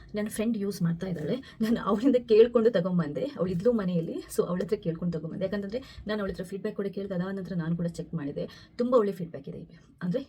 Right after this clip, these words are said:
ಈ ಬ್ರ್ಯಾಂಡ್ ಬಗ್ಗೆ. Usually ನಂದು ಡ್ರೈ ಸ್ಕಿನ್ ಅಲ್ಲ, so ನಾನೇನು ಈ ಪ್ರಾಡಕ್ಟನ್ನು ಯೂಸ್ ಮಾಡ್ತಾ ಇಲ್ಲ. ಇದು ಡ್ರೈ ಸ್ಕಿನ್ ಅವರಿಗೆ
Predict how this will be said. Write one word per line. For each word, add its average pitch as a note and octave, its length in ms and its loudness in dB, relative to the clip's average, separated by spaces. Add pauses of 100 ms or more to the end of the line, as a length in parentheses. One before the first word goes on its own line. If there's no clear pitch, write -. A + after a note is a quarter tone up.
ಈ F#3 100 -6
ಬ್ರ್ಯಾಂಡ್ E3+ 260 -4
ಬಗ್ಗೆ. D#3+ 180 -8
Usually G3+ 380 2
ನಂದು G#3+ 260 4
ಡ್ರೈ E3 180 0
ಸ್ಕಿನ್ G3+ 260 -4
ಅಲ್ಲ, F#3+ 120 -8
so G#3 260 -4 (280)
ನಾನೇನು G#3+ 380 2
ಈ F3+ 100 -2
ಪ್ರಾಡಕ್ಟನ್ನು F3 480 -2
ಯೂಸ್ F#3+ 240 0
ಮಾಡ್ತಾ D3 280 -4
ಇಲ್ಲ. - 180 -12 (300)
ಇದು G3+ 320 0
ಡ್ರೈ F#3+ 280 -2
ಸ್ಕಿನ್ F3 300 -4
ಅವರಿಗೆ E3 540 -8